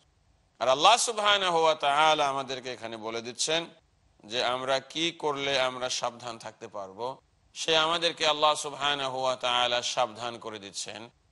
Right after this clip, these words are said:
যে আমাদের চাচাতো ভাই হোক, চাচাতো বোন হোক, খালাতো ভাই হোক, বোন হোক, অথবা মামাতো ভাই হোক, বোন হোক, তারা ইচ্ছা করলে বিয়ে শাদী করতে পারবে।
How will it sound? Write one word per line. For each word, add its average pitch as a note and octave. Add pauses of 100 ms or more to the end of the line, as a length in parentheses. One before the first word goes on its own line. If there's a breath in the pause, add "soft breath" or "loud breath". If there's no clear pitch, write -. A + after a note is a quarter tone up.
(180)
যে A2+
আমাদের B2+
চাচাতো B2+
ভাই C3
হোক, C3+
চাচাতো A2
বোন G2+
হোক, F#2+ (340)
খালাতো B2+
ভাই B2
হোক, C3+
বোন A2
হোক, G2+ (320)
অথবা B2
মামাতো B2+
ভাই A#2+
হোক, B2+
বোন A#2
হোক, C3+ (120)
তারা B2
ইচ্ছা D3+
করলে D3
বিয়ে C3+
শাদী B2+
করতে G#2+
পারবে। G2